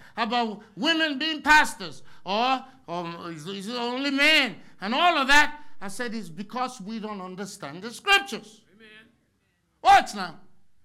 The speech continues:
Speaker 1: He said, "Tell the daughter of Zion,
Speaker 2: Yeah.
Speaker 1: your king cometh, not the man, the daughters."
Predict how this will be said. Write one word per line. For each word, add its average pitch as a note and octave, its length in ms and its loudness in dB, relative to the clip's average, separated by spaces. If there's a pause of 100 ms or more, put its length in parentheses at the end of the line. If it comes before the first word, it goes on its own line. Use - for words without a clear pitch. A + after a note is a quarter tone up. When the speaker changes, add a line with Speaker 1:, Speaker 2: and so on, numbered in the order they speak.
Speaker 1:
He - 60 -20
said, G3+ 260 -12
"Tell A3+ 300 -8
the E3 140 -12
daughter D3 460 -10 (140)
of A#2+ 200 -20
Zion, B2 320 -16 (580)
Speaker 2:
Yeah. D#3+ 80 -20 (560)
Speaker 1:
your B3 320 -6
king E3 380 -12 (100)
cometh, C#3+ 560 -16 (680)
not G3 400 -8
the E3+ 80 -10
man, E3 540 -12 (800)
the A3+ 120 -8
daughters." E3 880 -12